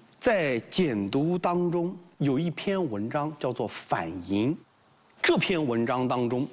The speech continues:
就出现了屈原、宋玉、唐乐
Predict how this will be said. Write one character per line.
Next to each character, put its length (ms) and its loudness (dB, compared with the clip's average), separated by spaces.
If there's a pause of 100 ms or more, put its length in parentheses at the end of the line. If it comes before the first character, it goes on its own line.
(160)
就 260 2
出 320 0
现 240 0
了 260 -2 (420)
屈 400 2
原、 300 0 (840)
宋 420 2
玉、 320 2 (580)
唐 600 0
乐 280 0